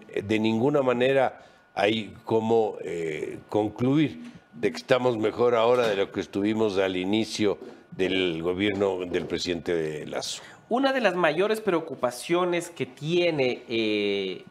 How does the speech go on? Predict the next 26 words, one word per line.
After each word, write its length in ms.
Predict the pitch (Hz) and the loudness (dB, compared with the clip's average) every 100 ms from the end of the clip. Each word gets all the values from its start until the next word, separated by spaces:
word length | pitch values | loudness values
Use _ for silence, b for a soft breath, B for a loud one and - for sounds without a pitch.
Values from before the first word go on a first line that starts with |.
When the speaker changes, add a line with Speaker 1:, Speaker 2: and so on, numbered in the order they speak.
| - - | -14 -8
Speaker 2:
el 160 | 113 | -6
sector 440 | - 110 - 143 165 | -6 -6 -2 -2 0
público, 460 | 233 190 131 117 | 0 0 -4 -6
sobre 260 | 107 101 98 | -6 -4 -2
todo, 220 | 120 156 | -2 -2
yo 120 | 147 135 | -2 -4
creo 120 | 143 | -4
que 120 | 160 | -2
a 40 | |
escala 300 | 135 - 139 | -2 -2 -2
nacional 400 | 135 123 127 156 | -2 -4 -4 -4
también, 360 | 160 147 165 160 | -2 -2 -4 0
todos, 340 | 190 180 180 B B B B - | 0 0 -4 B B B B -8
eh, 300 | - 147 139 - | -2 0 0 -2
aquí 360 | 139 208 147 | -2 0 0
en 100 | 120 | 0
este 160 | 139 156 | -2 -6
espacio 360 | - 151 151 | 2 2 2
estuvo 320 | 151 156 147 156 | -6 -4 -2 0
Verónica 380 | 131 131 131 | 0 0 0
Artola, 360 | 127 233 147 - - | 0 0 0 -4 -8
ex 400 | 117 110 98 - | -4 -4 -4 -10
gerenta 480 | - 113 104 101 107 | -2 0 0 -2 -2
del 100 | 95 | -2
Banco 360 | 92 95 104 | -4 -6 -8
Central, 500 | 98 101 98 143 - | -8 -8 0 0 -2